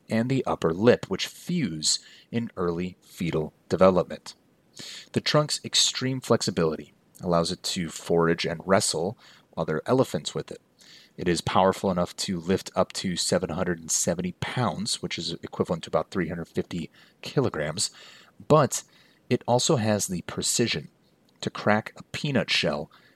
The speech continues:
without breaking the seed. Now, can you imagine that?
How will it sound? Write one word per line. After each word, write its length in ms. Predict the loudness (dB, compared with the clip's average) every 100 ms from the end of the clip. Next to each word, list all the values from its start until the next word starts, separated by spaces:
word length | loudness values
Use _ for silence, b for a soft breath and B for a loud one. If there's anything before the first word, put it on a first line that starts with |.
| b
without 480 | -6 -2 0 0 0
breaking 360 | -2 -2 -4 -6
the 100 | -2
seed. 460 | 0 0 -4 -10 _ _ _ _ _ _ _ -4
Now, 160 | -4
can 240 | -4 -6 -2
you 60 |
imagine 320 | 2 2 2 0
that? 280 | 2 0